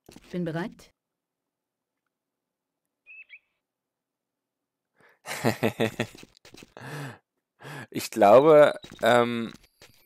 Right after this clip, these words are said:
Speaker 2: wenn ich mich richtig erinnere, habe ich auch keinen Hans. Ich, ich glaube, das ist nur so ein, nur so ein Ding, wenn man entweder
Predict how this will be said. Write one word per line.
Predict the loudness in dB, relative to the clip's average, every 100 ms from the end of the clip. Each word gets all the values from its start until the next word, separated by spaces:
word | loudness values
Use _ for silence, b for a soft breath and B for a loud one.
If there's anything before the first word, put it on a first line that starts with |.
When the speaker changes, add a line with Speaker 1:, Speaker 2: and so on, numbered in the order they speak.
| -20
Speaker 2:
wenn | -20 -20 -6 0 0
ich | 0
mich | -6 -6
richtig | -6 -6 0
erinnere, | 2 2 0 -2
habe | -2 -4
ich |
auch | -6 -2
keinen | -2 -2
Hans. | -6 -8 -16 -16 -20 _ _ _ _ _ _ _ _ _ _ _ _
Ich, | -20 -20 _ -20
ich | -18 -18 -18 -20 -20 0
glaube, | 2 2
das | -4
ist | -8 -6
nur | -4
so | -4
ein, | -4 -6 -10 -14
nur | -10 -8
so | -6
ein | -4
Ding, | -4 -4
wenn | -4
man | -4 -4 -12 -16 _ _ _ _ _ _ _ -16
entweder | -10 -8 -4 0 0